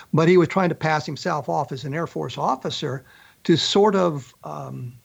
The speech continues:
add to his credibility. And the thing that, uh, uh, got me was he, he'd signed an affidavit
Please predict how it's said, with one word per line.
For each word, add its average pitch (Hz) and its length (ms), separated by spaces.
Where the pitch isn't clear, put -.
add 175 220
to 180 80
his 170 100
credibility. 175 760
And 165 100
the 165 60
thing 233 300
that, 175 280
uh, 147 240
uh, - 280
got 185 320
me 226 160
was 196 180
he, 180 100
he'd 143 200
signed 196 260
an 185 100
affidavit 185 680